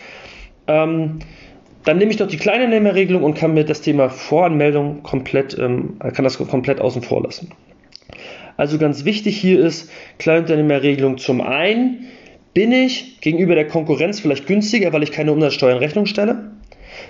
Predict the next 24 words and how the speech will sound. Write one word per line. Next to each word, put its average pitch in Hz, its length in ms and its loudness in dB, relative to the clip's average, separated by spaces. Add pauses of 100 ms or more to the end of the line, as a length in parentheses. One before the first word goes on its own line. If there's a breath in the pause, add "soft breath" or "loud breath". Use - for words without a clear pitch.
Das, 190 280 0
wie 160 60 -4
gesagt, 131 320 0
das 131 140 -2
macht 165 240 -2
immer 143 240 2
Sinn, 170 320 2
wenn 156 100 2
ich - 260 -4
auf 135 120 -2
meiner 139 180 2
Eingangsrechnung 156 600 0
eh 135 180 4
nicht 151 160 0
viele 139 140 2
Umsatzsteuer 139 420 2
stehen 160 300 0
habe, 202 100 0
die 151 100 -2
ich 151 100 -6
mir 139 120 2
wiederholen 202 420 2
kann. 226 360 0 (800 loud breath)
Ähm, 170 340 2